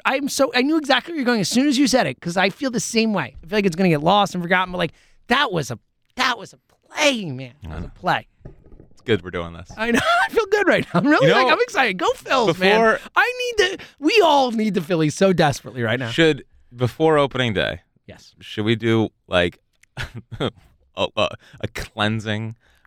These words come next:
Speaker 2: of the twenty twenty-three?
Speaker 1: Oh, I like
Speaker 2: Like,
Speaker 1: this.
Speaker 2: just get it out one last time.
Speaker 1: Yeah, just go through it all,
Speaker 2: Through
Speaker 1: talk
Speaker 2: it
Speaker 1: it
Speaker 2: all.
Speaker 1: all. Yes.
Speaker 2: Maybe have a few beers.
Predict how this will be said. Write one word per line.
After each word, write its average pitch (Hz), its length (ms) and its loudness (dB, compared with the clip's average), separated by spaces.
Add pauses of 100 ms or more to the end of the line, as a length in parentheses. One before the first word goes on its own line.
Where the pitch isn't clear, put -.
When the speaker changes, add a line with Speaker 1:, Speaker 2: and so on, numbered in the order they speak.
(120)
Speaker 2:
of 98 220 0
the 98 100 0
twenty 98 280 0
twenty-three? 101 300 0
Speaker 1:
Oh, 175 500 6
I 165 140 2
like 175 380 -2
Speaker 2:
Like, 165 160 2 (140)
Speaker 1:
this. 120 260 0
Speaker 2:
just 123 160 -6
get 131 140 4
it 127 60 2
out 113 180 2
one 117 240 0
last 123 260 0
time. 120 160 0
Speaker 1:
Yeah, 220 180 4
just 135 200 -8
go 180 120 2
through 214 260 2
it 220 60 2
all, 208 420 6
Speaker 2:
Through - 120 -10
Speaker 1:
talk 214 220 2
Speaker 2:
it 208 60 2
Speaker 1:
it 208 40 4
Speaker 2:
all. 214 140 4
Speaker 1:
all. 226 100 2
Yes. 349 460 2
Speaker 2:
Maybe 110 260 2
have 117 100 2
a 113 80 -8
few 127 160 -2
beers. 107 360 0